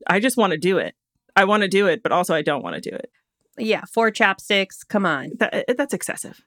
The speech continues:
Speaker 2: It's exce-, yeah, that's a lot. <sighs> Also, just let them organize their own damn locker.
Speaker 1: I mean, this is the truth.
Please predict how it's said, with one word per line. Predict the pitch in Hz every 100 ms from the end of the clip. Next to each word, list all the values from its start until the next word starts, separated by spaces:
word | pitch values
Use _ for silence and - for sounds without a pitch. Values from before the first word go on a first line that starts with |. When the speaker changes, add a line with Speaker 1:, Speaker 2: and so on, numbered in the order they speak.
| -
Speaker 2:
It's | 262 262
exce-, | - 175 -
yeah, | 185 147 - -
that's | 247 247
a |
lot. | 175 - 143 _ _ -
<sighs> | - - - 294
Also, | 311 320 311
just | 294 370 -
let | 370
them | 269
organize | 208 196 190 180
their | 170 165
own | 160
damn | 165 165
locker. | 165 156 - 165 165 _ _ -
Speaker 1:
I | 180
mean, | 165
this | 156 -
is | 165
the | 147
truth. | 147 139 160